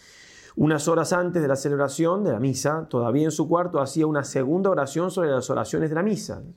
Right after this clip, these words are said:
un par de horas rezadas antes de comenzar la Santa Misa. Después iba a la capilla a preparar el altar. La misa duraba más de una hora. Alargaba la acción de gracias más allá de dos horas.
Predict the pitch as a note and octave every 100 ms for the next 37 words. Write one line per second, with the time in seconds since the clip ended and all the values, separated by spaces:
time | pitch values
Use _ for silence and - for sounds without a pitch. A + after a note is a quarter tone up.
0 | - - - B2+ - - A#2 A2+ A2+ A#2+
1 | G2 - A2 G2+ B2 A#2 A#2 - - -
2 | - _ - B2 B2 B2 G#2+ G#2+ G2 G#2
3 | - B2 A#2+ B2 D3 C3 A2+ - - -
4 | - B2+ - F3 F3+ F3 E3 F3 E3+ G#3
5 | G3+ F#3+ - C#3 C3+ D3+ D#3+ C#3+ C#3 G#3+
6 | D#3 G2+ F2 - _ _ - C3 D#3+ F3
7 | E3 E3 E3 D#3+ E3 E3+ E3+ F#3+ C3 F2
8 | E2 - _ _ _ - D3 D3 D3 D#3
9 | E3+ F3 E3+ E3 D3+ B2+ B2 - D#3 D3+
10 | C#3+ C#3+ D3+ D3 D#3 C3+ - C3+ C3 C#3
11 | C3+ C#3 B2+ C3+ C3+ B2 C3+ C3+ - C#3+
12 | B2+ A2+ F2+ - - - -